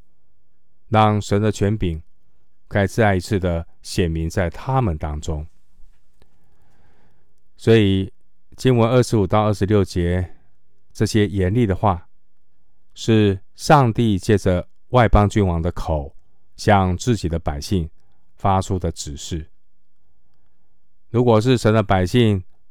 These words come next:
不遵行神的律法，你看到连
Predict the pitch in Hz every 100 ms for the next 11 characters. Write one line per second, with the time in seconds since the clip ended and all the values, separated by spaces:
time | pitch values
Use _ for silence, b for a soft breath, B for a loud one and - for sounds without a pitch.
0 | - 147 165 160 117 110 104 110 117 117
1 | - 82 76 - - - - - - -
2 | - - - 87 104 95 92 87 80 -
3 | - - 90 90 92 107